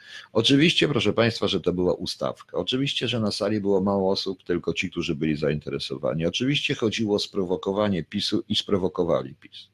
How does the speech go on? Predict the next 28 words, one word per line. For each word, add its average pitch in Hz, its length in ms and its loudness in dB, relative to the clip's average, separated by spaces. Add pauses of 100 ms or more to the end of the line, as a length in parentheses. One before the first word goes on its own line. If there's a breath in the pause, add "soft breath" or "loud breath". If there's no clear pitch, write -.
(420 loud breath)
I 110 100 2
pis 135 220 4
dał 117 160 6
się 95 140 -2
wpuścić - 400 -4
w - 40 -20
pułapkę, 76 480 -4
bo 90 120 -2
gdyby 117 300 0
pis - 340 -4
olał 120 360 2
to, 71 260 -8
nie 98 200 4
przyszedł, - 640 -2
to - 180 2
oni 120 220 0
do 117 140 2
kogo 104 260 2
by 78 120 0
to 67 120 -6
krzyczeli? 76 640 -6 (600 soft breath)
Każdy 147 420 2
z - 120 -4
tych 131 200 0
ludzi, 127 300 2
którzy 95 340 -4
z - 60 -8
Polaków, 113 560 -2